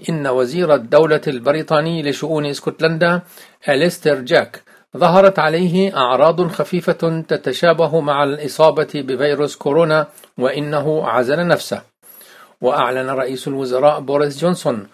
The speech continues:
ووزير الصحة مات هانكوك يوم الجمعة إصابتهما بالفيروس. وقال كبير المستشارين الطبيين بالحكومة البريطانية كريس ويتي أيضا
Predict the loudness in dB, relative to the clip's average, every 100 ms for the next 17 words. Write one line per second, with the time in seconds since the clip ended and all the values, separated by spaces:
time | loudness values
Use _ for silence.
0 | _ _ 0 2 -2 -2 -2 0 -2 -6
1 | -6 -6 -4 -4 -4 -6 -8 _ -4 -2
2 | -2 -2 -2 -2 0 -4 -4 -12 _ -20
3 | _ 2 4 4 2 2 2 4 2 0
4 | 2 2 2 2 2 2 0 -2 -2 0
5 | 2 2 0 -8 -16 _ _ _ _ _
6 | -6 0 6 8 8 4 2 4 4 4
7 | 0 -2 -2 0 0 -2 -4 -4 -8 -6
8 | -6 -4 -2 -2 -4 -6 -6 -4 -4 -2
9 | -4 -2 -4 -2 -2 -2 -4 -4 -4 -4
10 | -4 -4 -4 -2 -4 -4 -8 -20 -20 _
11 | 0 2 6 6 6 2